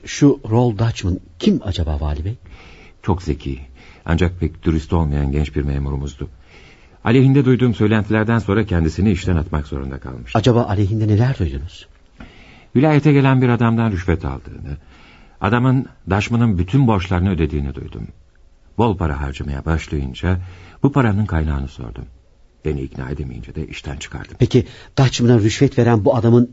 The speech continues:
Speaker 1: ismi nedir biliyor musunuz?
Speaker 2: Baron de Ries diye bir mösyöymüş.
Speaker 1: Aa, çok ilginç. Peki Dutchman'ı nerede bulabilirim ben?
Speaker 2: Aşağı yukarı on beş gün önce Paris'e hareket etmişti. Ne yazık ki buradan ayrılmak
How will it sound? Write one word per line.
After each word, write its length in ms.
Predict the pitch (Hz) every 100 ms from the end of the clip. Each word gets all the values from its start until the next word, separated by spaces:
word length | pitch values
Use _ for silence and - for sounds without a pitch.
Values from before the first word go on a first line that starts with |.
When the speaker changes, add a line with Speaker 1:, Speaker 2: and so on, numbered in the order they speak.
| -
Speaker 1:
ismi 320 | - - 190
nedir 300 | 170 92 80
biliyor 180 | 85 113
musunuz? 500 | 175 101 90 73 - - - - - 117
Speaker 2:
Baron 340 | 147 139 127
de 80 | 120
Ries 400 | 110 95 - -
diye 240 | 85 85
bir 100 | 80
mösyöymüş. 840 | 76 73 71 - 64 58 55 - -
Speaker 1:
Aa, 160 | 127 147 127 78 71 - -
çok 320 | - - - 185
ilginç. 560 | 175 - 78 65 - - - -
Peki 260 | 120 123 - - -
Dutchman'ı 420 | 90 - 98 90
nerede 300 | 78 73 73
bulabilirim 440 | 69 71 73 71 76
ben? 120 | 123 - - - - - - -
Speaker 2:
Aşağı 260 | 110 160
yukarı 260 | 117 85 87
on 160 | 120 92
beş 160 | 73
gün 100 | 73
önce 260 | 73 73 110
Paris'e 420 | 87 76 71 73
hareket 280 | 71 71 -
etmişti. 420 | - 67 - 69 - - - - - -
Ne 80 |
yazık 320 | 85 73 73 -
ki 380 | 113 95 69
buradan 260 | 73 76 76
ayrılmak 580 | 73 71 69 85 90